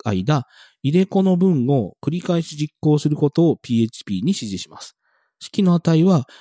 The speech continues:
各反復処理の開始時にチェックされるので、ループ内の文の実行により、この値が変わった場合でも、ループ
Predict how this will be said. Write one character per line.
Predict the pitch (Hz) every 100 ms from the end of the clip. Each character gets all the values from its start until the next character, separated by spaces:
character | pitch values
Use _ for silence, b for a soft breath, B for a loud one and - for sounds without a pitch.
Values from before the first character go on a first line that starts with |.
| B -
各 | 220 - 104 - _ _ _
反 | _ 170 196
復 | 190 185 196
処 | 202
理 | 180
の | 180 202 - _
開 | - 104
始 | 98 110
時 | 95
に | 98 120 - _ _
チ | -
ェ |
ッ | 123
ク | 120
さ | 101
れ | 85
る | 85
の | 87
で、 | 117 143 b b b
ル | 135 185
ー | 196
プ | 220
内 | 202 185
の | 190 170
文 | 170 165
の | 156
実 | 120 123 -
行 | 135
に | 131
よ | 143
り、 | 131 95 -
こ | 156
の | 160
値 | 165 165 160
が | 151 -
変 | 165
わ | 180
っ | -
た | 175
場 | 185
合 | 190
で | 196
も、 | 214 135
ル | 120
ー | 120
プ | 123